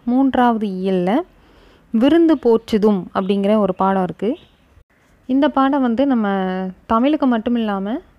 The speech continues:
யூனிட் எயிட், யூனிட் எயிட்லையும் தமிழ் சமூகத்தை பத்தி முக்கியமான தகவல்கள்லாம் இருக்கும். விருந்து போற்றுதும்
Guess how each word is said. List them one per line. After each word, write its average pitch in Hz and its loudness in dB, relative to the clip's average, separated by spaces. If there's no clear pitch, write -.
யூனிட் 269 2
எயிட், 214 0
யூனிட் 247 0
எயிட்லையும் 254 -2
தமிழ் 254 0
சமூகத்தை 240 -2
பத்தி 277 -8
முக்கியமான 269 0
தகவல்கள்லாம் 214 -2
இருக்கும். 196 -6
விருந்து 285 0
போற்றுதும் 208 -4